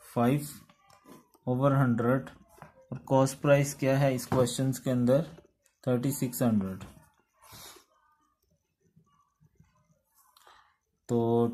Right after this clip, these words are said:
टू ज़ीरो, टू ज़ीरो से कैंसिल, इनको ऐड करें तो, अ, वन ज़ीरो टू पॉइंट फ़ाइव आ जाएगा, मल्टीप्लाई ये थर्टी सिक्स, बस इनको multiply कर लेना है। वन हंड्रेड था plus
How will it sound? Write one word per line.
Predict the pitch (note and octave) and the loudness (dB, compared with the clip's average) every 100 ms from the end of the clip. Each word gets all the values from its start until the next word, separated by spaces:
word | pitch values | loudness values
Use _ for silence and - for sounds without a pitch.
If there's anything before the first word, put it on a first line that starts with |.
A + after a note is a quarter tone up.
| - | 0
टू | C#3+ | 0
ज़ीरो, | C#3 C#3+ C#3 | 2 2 2
टू | C#3 C3 | 2 -2
ज़ीरो | C3+ C#3+ | 0 0
से | C#3+ D3 | 0 -2
कैंसिल, | C3+ B2+ C#3+ C3+ B2+ - | -2 -2 0 -2 -2 -4
इनको | C3 B2+ C3 | -4 2 4
ऐड | B2+ C3 | 4 2
करें | C#3 C3+ C3+ C3+ | 0 2 0 0
तो, | C3 C3 C3 B2 - _ _ _ _ - | 0 2 0 -4 -12 _ _ _ _ -8
अ, | |
वन | A#2+ A#2 A2+ B2+ C#3 C#3 | -6 -4 -2 0 2 2
ज़ीरो | C#3 C3+ C3+ B2+ - | 2 2 2 0 -2
टू | C3+ C#3+ D3+ C#3+ | 0 2 0 -2
पॉइंट | B2+ A#2+ A#2+ | 0 2 2
फ़ाइव | - B2 A2+ G#2+ A2+ | 0 -2 -2 -2 -4
आ | G2+ | -4
जाएगा, | F#2+ G2 G2+ A2 A#2+ | -4 -8 -10 -8 -2
मल्टीप्लाई | B2 A#2+ B2+ B2 C3 C3 | 0 0 -2 -2 0 0
ये | B2+ A#2+ | 0 -2
थर्टी | B2 G#2+ - - | -2 -4 -4 -6
सिक्स, | - - G#2 - - - - _ - _ - - - - | -8 -8 -8 -8 -20 -20 -20 _ -20 _ -20 -20 -10 -6
बस | B2 C#3 | -2 -2
इनको | C3+ C#3 | 0 0
multiply | C3 A#2+ C3 C#3 C3+ | 2 0 0 2 4
कर | C3 | 4
लेना | B2 B2 B2 | 2 2 0
है। | A#2 - - - - - - _ - - - _ _ _ - - _ _ _ _ _ - - - - - _ _ _ _ _ - - B2 A#2 | -2 -6 -4 -4 -4 -12 -20 _ -14 -14 -14 _ _ _ -20 -20 _ _ _ _ _ -20 -20 -20 -20 -20 _ _ _ _ _ -20 -14 -8 -2
वन | B2+ C#3+ | 0 4
हंड्रेड | C#3+ B2+ A#2 A2 G#2+ A2 B2 B2 | 4 2 0 -2 0 0 -2 -2
था | B2+ B2+ | 0 0
plus | B2+ B2 A#2 A#2+ | 0 -2 -2 -2